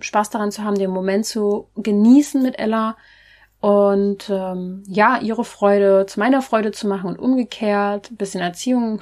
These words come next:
<laughs> ist auch immer mal dabei und manchmal auch ein paar, paar Herausforderungen und Stressmomente, ist auch nicht immer alles Pille-Palle, wenn man so Menschen auch begegnet mit anderen Hunden.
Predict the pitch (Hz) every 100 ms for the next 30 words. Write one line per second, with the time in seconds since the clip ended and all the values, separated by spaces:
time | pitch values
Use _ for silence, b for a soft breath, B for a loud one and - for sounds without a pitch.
0 | - 285 - 254 269 254 233 226 214 233
1 | 226 190 180 170 180 175 180 170 185 180
2 | 185 175 175 175 254 - 233 220 196 190
3 | 180 175 _ 285 _ _ - _ - -
4 | 269 311 277 262 277 277 277 254 196 196
5 | - 214 196 196 196 - B B B B
6 | B B - 277 269 262 262 254 254 247
7 | 226 226 220 208 220 - 220 214 - 202
8 | 202 196 - 254 262 240 220 233 226